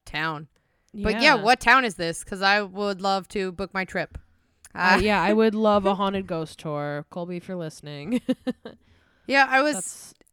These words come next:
Speaker 1: I heard, and I didn't know that this happened, but I guess they do one every Halloween in Salem, or every Halloween season in Salem.
Speaker 2: That's cool.
Speaker 1: And yeah, my coworker was saying that she's going to Salem, and they're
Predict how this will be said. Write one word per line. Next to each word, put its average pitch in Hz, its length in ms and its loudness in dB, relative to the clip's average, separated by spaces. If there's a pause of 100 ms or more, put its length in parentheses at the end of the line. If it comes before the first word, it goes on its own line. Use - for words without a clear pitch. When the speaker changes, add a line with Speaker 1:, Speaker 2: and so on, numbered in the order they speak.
(140)
Speaker 1:
I 240 420 6
heard, 320 460 2
and 247 160 4
I 277 80 8
didn't 302 240 -2
know 220 220 0
that 226 160 -18
this - 160 -6
happened, 285 420 2
but 226 140 -2
I 214 100 2
guess 240 280 0
they 214 140 -2
do 185 220 -6
one 180 200 -2
every 170 200 -2
Halloween 180 540 0
in 196 140 -8
Salem, 185 500 -6 (520)
or 196 200 -2
every 180 240 -2
Halloween 175 400 -4
season 190 480 -10
in 233 100 -10
Salem. 247 460 -6 (380)
Speaker 2:
That's - 200 -20
cool. - 300 -20 (560)
Speaker 1:
And 165 440 -8
yeah, 240 300 0
my 208 380 -2 (100)
coworker 226 500 -4
was 175 160 -8
saying 170 300 -6
that 160 220 -8
she's 185 280 -12
going 180 220 -6
to 175 60 -8
Salem, 165 520 -8
and 156 500 -10 (180)
they're 160 220 -6